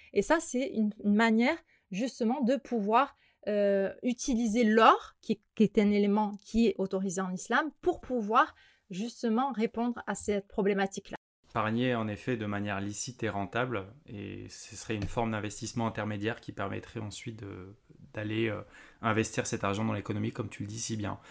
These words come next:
Speaker 2: J'ai aussi, j'ai envie d'ajouter que le fait de payer sa zakat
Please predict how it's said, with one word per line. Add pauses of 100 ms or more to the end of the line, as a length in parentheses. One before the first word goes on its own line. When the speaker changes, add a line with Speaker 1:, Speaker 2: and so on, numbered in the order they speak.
(260)
Speaker 2:
J'ai
aussi,
j'ai
envie
d'ajouter
que (100)
le
fait
de
payer
sa
zakat